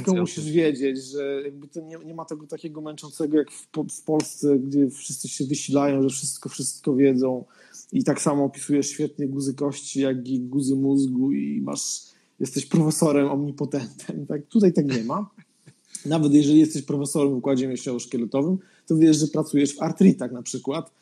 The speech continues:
Speaker 2: i może, powiedzmy, trauma sportowa to nie jest twoja najmocniejsza strona i oni o tym mówią otwarcie. Nie,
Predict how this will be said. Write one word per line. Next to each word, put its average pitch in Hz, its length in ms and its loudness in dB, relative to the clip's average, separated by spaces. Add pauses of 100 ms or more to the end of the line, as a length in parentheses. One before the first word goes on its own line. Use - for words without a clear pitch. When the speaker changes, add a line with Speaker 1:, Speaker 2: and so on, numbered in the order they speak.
(320)
Speaker 2:
i 262 80 4
może, 180 640 2 (360)
powiedzmy, 160 400 2
trauma 156 540 -2
sportowa 156 480 -8
to 165 120 -10
nie 160 120 -8
jest 135 140 -10
twoja 131 200 -8
najmocniejsza 123 500 -14
strona 143 320 -6
i 156 80 2
oni 165 160 -4
o 160 60 -4
tym 160 160 -8
mówią 151 240 -2
otwarcie. 135 500 -12
Nie, 139 500 -20